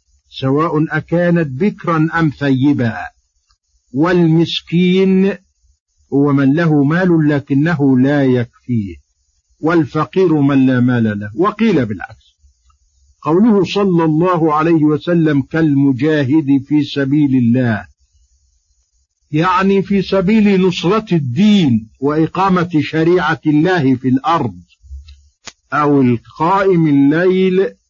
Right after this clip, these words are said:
الصائم النهار. هكذا لجميع رواة البخاري، لجميع من رواه عن الإمام مالك،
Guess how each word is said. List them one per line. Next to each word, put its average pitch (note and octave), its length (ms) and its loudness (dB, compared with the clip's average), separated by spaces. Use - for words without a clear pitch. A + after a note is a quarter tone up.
الصائم D3+ 1000 -2
النهار. B2 880 0
هكذا E3+ 600 -2
لجميع D#3 720 0
رواة C3+ 760 0
البخاري، G#2+ 1080 -4
لجميع D#3+ 760 0
من E3 440 2
رواه D#3 720 0
عن D#3+ 300 0
الإمام C#3+ 720 0
مالك، C3 600 0